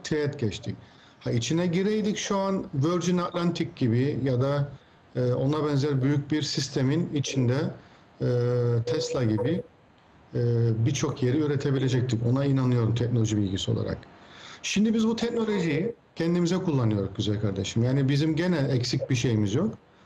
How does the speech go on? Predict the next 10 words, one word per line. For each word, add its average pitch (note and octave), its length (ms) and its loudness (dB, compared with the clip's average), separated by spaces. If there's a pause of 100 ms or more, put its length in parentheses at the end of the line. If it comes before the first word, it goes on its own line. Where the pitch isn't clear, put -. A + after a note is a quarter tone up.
(160)
Aynı D3+ 200 0
know-how'ın D#3 520 0
içinde F3+ 320 -2
devam D3+ 260 0
ediyoruz. G#2 300 0
Sadece G#3+ 360 0 (880)
Bülent A3 420 0
ne G3+ 160 2
fark C#3+ 340 -2
etti A2+ 380 -4